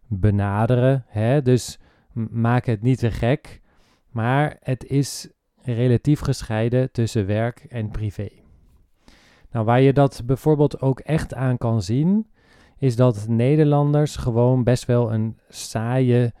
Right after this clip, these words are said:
lunchcultuur hebben. Dus de meeste mensen komen naar hun werk met boterhammen. Dus brood met kaas of zoiets erop. In een broodtrommel. En dan eten ze die op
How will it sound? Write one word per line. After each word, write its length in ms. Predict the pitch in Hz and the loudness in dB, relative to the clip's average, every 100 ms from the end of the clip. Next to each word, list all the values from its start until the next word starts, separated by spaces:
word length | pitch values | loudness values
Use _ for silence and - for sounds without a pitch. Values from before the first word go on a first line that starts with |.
| _ - | _ -8
lunchcultuur 1040 | 113 110 143 131 - 120 104 - 101 98 | 2 6 6 4 -4 -8 -6 -6 -4 -2
hebben. 400 | 92 92 92 92 - _ _ _ _ _ - - | -4 -4 -6 -8 -12 _ _ _ _ _ -20 -4
Dus 180 | 110 92 | -4 0
de 100 | 110 | 0
meeste 420 | 110 135 - 123 | 4 2 2 -2
mensen 560 | 107 117 - 139 147 | 0 -2 0 -2 -2
komen 360 | - 117 117 113 | -2 0 0 0
naar 200 | 107 104 | -2 -2
hun 180 | 101 104 | -2 -4
werk 520 | 98 104 139 - - - | -4 -2 -4 -6 -18 -8
met 360 | 107 107 110 | -4 -4 -4
boterhammen. 800 | 104 135 147 117 101 98 92 87 _ _ _ _ - | 2 2 2 0 0 0 0 -2 _ _ _ _ -12
Dus 180 | 107 87 | -10 -6
brood 580 | 101 98 110 104 - 101 | -4 -2 0 -2 -6 -8
met 380 | 101 - - - | -8 -8 -20 -14
kaas 580 | 107 104 104 98 - - | -10 -6 -6 -8 -12 -12
of 200 | - - | -12 -6
zoiets 420 | 113 110 107 - | -2 -2 -2 -6
erop. 500 | 101 104 107 - - _ _ _ _ _ _ _ _ _ - | -6 -2 -2 -4 -20 _ _ _ _ _ _ _ _ _ -6
In 140 | 135 | 0
een 100 | 120 | 2
broodtrommel. 840 | 113 113 123 - 123 127 127 131 - _ _ _ _ _ | 4 2 2 2 0 2 2 0 -6 _ _ _ _ _
En 160 | - 123 | -4 0
dan 180 | 113 117 | 0 0
eten 320 | 135 135 135 | 2 2 2
ze 160 | 120 | 0
die 420 | 117 120 123 131 117 | 0 0 0 -2 2
op 200 | 147 | 2